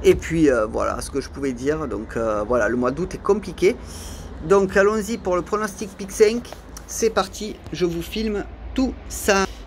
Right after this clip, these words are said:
Donc, ce sera la réunion une, course trois, à dix-sept heures quatorze à Deauville. Ce sera du plat sur mille trois cents mètres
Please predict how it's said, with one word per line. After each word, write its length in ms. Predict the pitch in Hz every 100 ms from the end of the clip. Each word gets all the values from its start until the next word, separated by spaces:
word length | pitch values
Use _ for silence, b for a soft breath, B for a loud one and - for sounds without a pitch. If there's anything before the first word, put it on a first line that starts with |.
| -
Donc, 560 | 165 247 269 196 - - - - - - - - B B -
ce 180 | -
sera 320 | 226 233 208 185
la 100 | 165
réunion 380 | 190 208 202 - -
une, 320 | 233 214 131 110 -
course 360 | 277 285 - 220
trois, 360 | - 185 190 - B B B B
à 160 | - 156
dix-sept 480 | 147 190 254 247 240
heures 140 | 220
quatorze 480 | - 208 170 160 139
à 80 | 131
Deauville. 640 | 139 240 240 185 135 107
Ce 180 | - -
sera 320 | 143 151 151
du 140 | 147 160
plat 400 | - 202 202 196 B B B
sur 220 | - 131
mille 200 | 151 226
trois 220 | - 220
cents 160 | 196 185
mètres 340 | 160 143 -